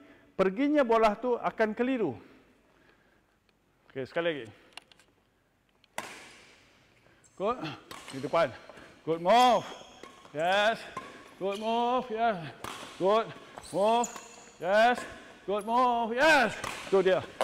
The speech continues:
Move. Yes, sorry. Good move. Ya, tu dia. Yes, good. Okey, lagi sekali sini. Inilah bola-bola yang digunakan. Dan saya akan undur daripada sini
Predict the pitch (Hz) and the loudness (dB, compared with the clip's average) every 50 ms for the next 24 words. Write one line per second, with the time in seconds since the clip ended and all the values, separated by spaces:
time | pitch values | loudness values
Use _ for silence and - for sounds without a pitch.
0 | - - - 180 202 226 233 240 262 254 254 - - - - - - - - - | -4 -2 0 2 4 4 4 4 2 2 0 -6 -12 -16 -18 -18 -18 -18 -14 -8
1 | - 175 190 214 220 214 - 185 185 175 147 131 - - - - - - - - | -4 0 2 2 0 0 0 -2 -2 -2 -6 -8 -10 -14 -16 -16 -16 -18 -18 -18
2 | - - - 202 233 233 220 226 247 262 277 277 285 285 233 240 247 220 220 220 | -12 -4 0 0 0 0 0 0 2 2 4 4 4 2 2 2 2 2 2 4
3 | 285 302 320 320 311 220 160 - - - - - - 170 196 196 185 - - 214 | 4 6 6 6 6 4 2 0 -4 -8 -10 -8 0 2 4 4 4 4 4 2
4 | 208 - - - - - - - - - - _ - - - - - - - - | 2 2 0 -8 -18 -18 -18 -20 -20 -20 -20 _ -20 -20 -20 -20 -20 -20 -20 -20
5 | - - - _ _ _ _ _ _ - 113 117 110 110 127 147 147 - - 165 | -20 -20 -20 _ _ _ _ _ _ -10 -10 -8 -6 -6 -6 -8 -4 -2 -2 0
6 | 170 185 185 190 185 190 208 226 240 233 - - - _ _ _ _ _ _ _ | 0 0 -2 -2 -4 -4 -4 -6 -6 -8 -12 -20 -20 _ _ _ _ _ _ _
7 | _ - _ _ - - - - - - _ _ _ _ _ _ _ _ _ _ | _ -20 _ _ -20 -20 -20 -20 -20 -20 _ _ _ _ _ _ _ _ _ _
8 | _ _ _ _ _ _ _ _ _ _ _ - 127 175 214 233 220 180 160 175 | _ _ _ _ _ _ _ _ _ _ _ -10 -6 -4 0 0 0 2 2 2
9 | 175 180 170 151 160 170 170 196 202 202 190 165 156 165 170 160 147 139 156 165 | 4 4 2 2 2 2 2 2 2 0 0 0 -2 -2 -2 -2 -4 -4 -4 -2
10 | 180 180 170 - 160 135 123 120 113 - - - - _ _ _ _ _ - 151 | -2 -2 -2 -2 -2 -2 -2 -4 -10 -18 -20 -20 -20 _ _ _ _ _ 2 2
11 | 165 165 - 190 202 220 240 226 202 196 - 220 208 202 - 175 190 208 208 220 | 2 2 2 4 4 6 6 4 2 2 2 0 0 0 -2 -4 -4 0 4 4
12 | 226 226 214 190 185 185 196 190 185 - - 202 214 233 262 | 4 6 4 4 2 2 0 -2 -2 -2 -4 -4 -4 -4 -4